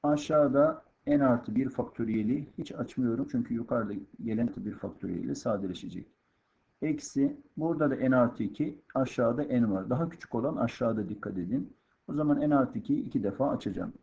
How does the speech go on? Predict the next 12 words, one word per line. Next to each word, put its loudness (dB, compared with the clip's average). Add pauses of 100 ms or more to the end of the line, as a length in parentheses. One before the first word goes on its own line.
(180)
N -2
artı -2
iki -10
faktöriyeli. -8 (640)
N 2
artı 2
iki -4
çarpı 0 (920)
n 4
artı -2
bir -2
çarpı 0